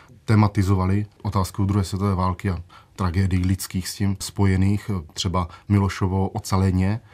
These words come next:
záchrana nebo spása se to také překládá, vyšlo už v roce čtyřicet pět a to je sbírka, v které vyšla taky báseň Campo di Fiori, která jako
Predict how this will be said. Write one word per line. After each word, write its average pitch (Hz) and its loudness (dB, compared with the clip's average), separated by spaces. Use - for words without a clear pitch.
záchrana 82 -2
nebo 92 -2
spása 87 -6
se - -16
to 98 -6
také 92 -10
překládá, 90 -6
vyšlo 92 -4
už 101 0
v 92 0
roce 98 -6
čtyřicet - -4
pět 98 0
a 85 -8
to - -6
je 92 -2
sbírka, 98 2
v 92 -4
které 98 0
vyšla 104 -2
taky 95 -4
báseň 92 -2
Campo 95 0
di 98 2
Fiori, 95 0
která 90 -2
jako 92 -4